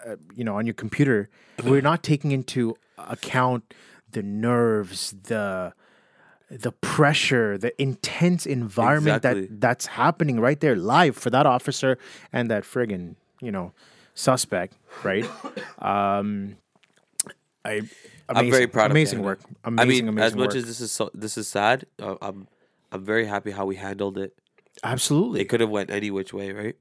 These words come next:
Speaker 1: Absolutely. And I, in the, I mean, I think in the immediate past, this is, this has to be, uh,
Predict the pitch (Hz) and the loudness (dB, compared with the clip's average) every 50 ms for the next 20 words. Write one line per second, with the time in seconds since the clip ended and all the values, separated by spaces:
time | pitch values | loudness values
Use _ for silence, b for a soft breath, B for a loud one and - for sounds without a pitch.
0 | - - 117 120 - - 185 196 165 135 139 143 156 147 143 143 151 165 156 156 | -6 -6 -6 -4 0 2 4 4 4 2 2 2 0 0 -2 -4 -6 -8 -8 -8
1 | 151 151 165 165 170 160 131 120 117 _ - 123 120 113 117 - - 147 135 131 | -8 -8 -6 -4 -2 -2 -2 -2 -6 _ -8 -8 -6 -6 -6 -8 -8 -8 -6 -6
2 | 127 117 104 98 95 92 92 - - - _ _ _ _ _ _ _ _ _ _ | -4 -4 -4 -4 -4 -6 -8 -10 -14 -20 _ _ _ _ _ _ _ _ _ _
3 | _ _ _ _ _ - 127 120 117 127 131 127 110 - - - - 113 107 98 | _ _ _ _ _ -10 -8 -4 -2 -2 0 -2 -2 -4 -6 -4 -2 -2 -2 -2
4 | - - 123 - - 135 120 - - - 139 147 143 - - 127 - - - 104 | -4 -8 -10 -8 -8 -10 -10 -10 -10 -6 -4 -4 -2 0 0 0 0 -2 -8 -8
5 | 98 101 98 92 92 95 92 87 | -6 -6 -6 -6 -6 -6 -6 -8